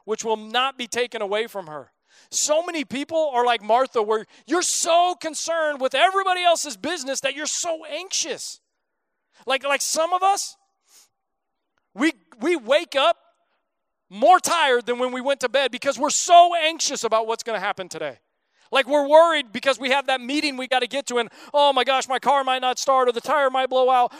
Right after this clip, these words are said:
or a sniper might kill me, or, like, like, a dog might jump." Like, I don't, like, we're so worried that, like, even some people, like, physically, their body hurts, the muscles are tense because you're so anxious about what might happen today.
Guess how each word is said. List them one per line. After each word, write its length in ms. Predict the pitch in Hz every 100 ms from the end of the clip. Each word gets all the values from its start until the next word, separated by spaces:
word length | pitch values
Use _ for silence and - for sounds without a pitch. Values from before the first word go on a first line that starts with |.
| -
or 100 | 240
a 60 | 226
sniper 400 | 285 277 269 262
might 200 | 247 -
kill 220 | 330 262
me, 140 | 254
or, 160 | 240 214 359 302
like, 240 | 269 247
like, 200 | 277 269
a 60 | 277
dog 340 | 269 269 285
might 160 | 277 277
jump." 200 | 302 311
Like, 140 | 320
I 120 | 330 370
don't, 160 | 339
like, 120 | 320
we're 120 | 330 302
so 640 | - - 359 359 359 330 _ _
worried 720 | 220 262 320 392 392 294 247
that, 160 | 262 262
like, 180 | 262 - _ _ - 269
even 320 | 294 381 320
some 240 | - 339
people, 280 | 359 349 311
like, 160 | 277 254
physically, 800 | - - 392 392 - 254 196 147
their 120 | 233 247
body 360 | 254 330 302
hurts, 340 | 220 320 302 -
the 80 |
muscles 420 | 240 294 320 302 254
are 80 |
tense 280 | - 262 294
because 280 | 254 247 196
you're 80 | 226
so 380 | - 294 269 262
anxious 560 | 285 254 185 127 - _ _ _ _ _ _ -
about 260 | 262 269 233
what 240 | 302 294
might 200 | 285 262
happen 360 | 247 269 254 226
today. 400 | 214 180 127